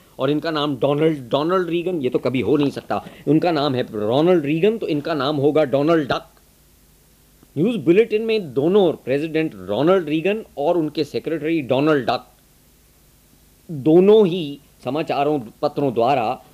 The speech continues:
स्टार वॉर्स प्रोग्राम्स में शामिल होने जा रहे हैं और जो सैटेलाइट स्टार वॉर्स के स्पेस में भेजे जाएंगे,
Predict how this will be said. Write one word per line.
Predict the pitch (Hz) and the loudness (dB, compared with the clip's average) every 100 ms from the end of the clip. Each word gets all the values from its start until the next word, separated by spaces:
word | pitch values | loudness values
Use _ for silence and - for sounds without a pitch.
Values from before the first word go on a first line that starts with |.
| _ | _
स्टार | - - 135 165 196 | -14 -6 0 2 2
वॉर्स | 156 165 165 | 0 0 -2
प्रोग्राम्स | - 135 147 139 156 147 139 | -6 0 2 2 0 -2 -4
में | 120 143 | -4 -4
शामिल | - 123 139 143 | -6 -6 -2 -2
होने | 127 131 | -4 -4
जा | 117 107 | -2 -2
रहे | 113 101 | -2 -6
हैं | 92 85 - _ _ | -10 -14 -20 _ _
और | 123 151 170 | 2 4 4
जो | 185 | 2
सैटेलाइट | 180 - 143 202 160 165 | 0 -2 -2 0 -2 -4
स्टार | 165 - - 127 160 | -6 -14 -6 -2 -2
वॉर्स | 135 135 135 - | 0 0 0 -4
के | 131 | -8
स्पेस | 135 - 151 151 170 - | -8 -6 -2 0 -2 -8
में | 123 | -12
भेजे | 107 117 165 | -6 -2 -2
जाएंगे, | 139 113 117 120 123 | -2 -4 -4 -4 -6